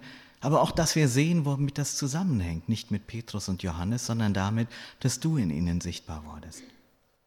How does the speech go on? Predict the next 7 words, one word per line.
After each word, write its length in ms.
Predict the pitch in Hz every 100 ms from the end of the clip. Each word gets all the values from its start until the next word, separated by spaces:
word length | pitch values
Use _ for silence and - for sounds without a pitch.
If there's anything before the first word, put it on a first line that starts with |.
| _ _ _ _ _ _ _ _ _ _ - _ -
Dass 140 | 95
er 120 | 117
erkannte, 480 | 101 117 123 127 127
hier 260 | 113 123 131
muss 240 | 131 120
Gott 300 | - 131 -
handeln, 440 | 80 76 71 71